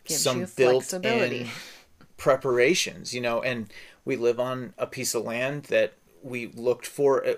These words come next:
Speaker 2: quite a while. We were very, sort of painstakingly looked for, we had a list of features that we wanted, but there's three springs of fresh water that come out of the ground on this farm. There's well water and there's city water.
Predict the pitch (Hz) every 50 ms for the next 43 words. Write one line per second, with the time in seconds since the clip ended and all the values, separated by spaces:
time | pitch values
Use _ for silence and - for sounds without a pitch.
0 | - - - - - - 113 110 123 143 143 135 113 113 135 151 143 135 123 117
1 | 101 120 - - - - _ _ _ _ - - - 120 113 107 - - - 131
2 | 127 123 127 127 - - 120 123 117 - 135 135 131 131 139 135 123 - 127 127
3 | - - - - 123 120 117 113 110 - - - - - - - 120 110 107 98
4 | 104 104 101 104 110 - - - 160 151 - 131 123 - - - 117 110 - -
5 | - 113 110 107 107 131 131 113 - - - 120 117 113 104 98 - - - _
6 | _ _ _ _ _ _ _ _ _ _ _ _ - - 123 127 131 135 139 147
7 | - - - - 135 127 127 147 160 160 151 - - - _ - 120 - 135 117
8 | - _ - - - 123 117 127 135 - - 135 127 117 117 123 143 147 139 127
9 | 98 - - 127 120 120 117 127 123 127 120 113 123 123 123 117 113 120 135 123
10 | 123 123 127 127 123 - - - 127 120 117 117 135 143 123 120 120 113 - -
11 | - - - _ _ _ _ _ - - 110 123 117 113 117 113 117 120 117 120
12 | - - - - 135 131 131 131 147 143 - - - 127 113 110 117 113 110 113
13 | 104 104 107 123 123 135 143